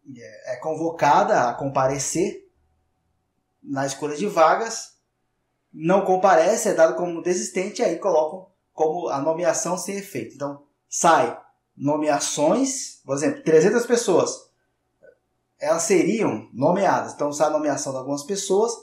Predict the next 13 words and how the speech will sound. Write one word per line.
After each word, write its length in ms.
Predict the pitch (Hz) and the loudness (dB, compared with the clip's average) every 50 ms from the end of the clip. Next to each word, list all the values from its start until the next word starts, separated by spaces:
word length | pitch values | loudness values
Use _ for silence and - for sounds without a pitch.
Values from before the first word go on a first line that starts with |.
| _ _ _ _ - | _ _ _ _ -10
e 120 | 185 190 | -2 2
outras 320 | 202 226 240 240 202 180 - | 6 6 6 6 4 -4 -6
que 100 | - 175 | -8 -4
faltaram, 720 | - - 147 - - - 175 202 196 165 139 135 - - _ _ _ _ - | 0 2 2 2 2 2 2 2 2 0 -4 -6 -10 -16 _ _ _ _ -6
eles 220 | 220 208 208 196 | -6 -4 -4 -4
colocam 380 | - - 170 - 170 180 190 - | 0 4 4 4 4 4 0 0
como 400 | - 175 175 180 185 180 - _ _ _ _ _ - | 0 0 0 0 -2 -8 -14 _ _ _ _ _ -8
nomeação 580 | 156 165 165 170 175 170 165 160 - 165 165 165 | -4 -2 -2 0 2 2 2 2 2 -2 -4 -4
sem 200 | 160 - 185 185 | -2 -4 -4 -4
efeito. 500 | 185 180 - - 131 120 104 - - - _ _ _ _ _ _ _ _ _ | -4 -6 -6 -6 -6 -6 -6 -8 -14 -20 _ _ _ _ _ _ _ _ _
Então, 420 | - - 131 151 165 165 170 - 151 | -4 2 6 6 8 8 6 2 2
eu 220 | 139 143 139 120 107 | 0 -4 -4 -4 -4
até 840 | 117 139 131 127 - - 180 196 226 214 180 - - - - - | -2 -2 -4 -4 0 4 6 6 8 6 4 2 0 -8 -14 -20